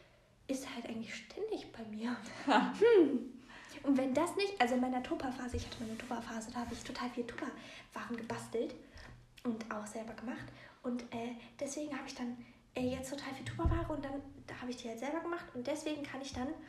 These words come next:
Speaker 1: ihm Sachen eintuppern und dann direkt vor die Tür stellen.
Speaker 2: Mhm.
Speaker 1: Ja, und ich denke mal, dass er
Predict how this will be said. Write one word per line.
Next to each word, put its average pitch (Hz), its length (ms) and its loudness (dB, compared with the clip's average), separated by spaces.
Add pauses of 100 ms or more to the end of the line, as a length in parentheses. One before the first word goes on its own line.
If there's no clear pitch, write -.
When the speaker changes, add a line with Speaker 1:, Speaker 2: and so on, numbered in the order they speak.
(440)
Speaker 1:
ihm 262 160 2
Sachen 262 220 0
eintuppern 302 460 -2
und 330 120 -2
dann 294 80 -4
direkt 277 260 -4
vor 254 120 -6
die - 100 -10
Tür 247 160 -4
stellen. 240 320 -8 (680)
Speaker 2:
Mhm. 208 600 2 (480)
Speaker 1:
Ja, 320 120 -6
und 247 80 -2
ich - 120 -10
denke 262 200 -10
mal, 269 160 -8
dass 285 200 -4
er 277 120 -4